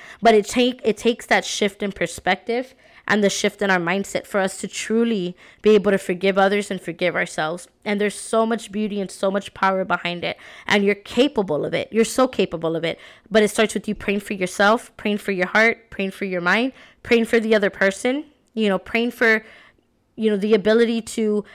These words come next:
be, um, what's the word? I'm sorry. Being receptive, being, what is the word I'm looking for?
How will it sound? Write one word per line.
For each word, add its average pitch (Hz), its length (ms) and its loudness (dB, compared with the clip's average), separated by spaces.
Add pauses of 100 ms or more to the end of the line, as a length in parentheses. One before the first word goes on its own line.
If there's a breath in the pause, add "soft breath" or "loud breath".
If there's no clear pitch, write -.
(140 loud breath)
be, 240 360 0 (140)
um, 190 400 2 (160)
what's 214 320 -6
the 196 100 -2
word? 160 180 -2
I'm 170 120 -6
sorry. 151 420 -6 (640)
Being 233 240 0
receptive, 240 920 2
being, 214 560 -4 (720)
what 233 160 -6
is 311 240 -4
the 160 100 -2
word 185 240 0
I'm 170 160 -2
looking 226 300 -2
for? 160 400 -6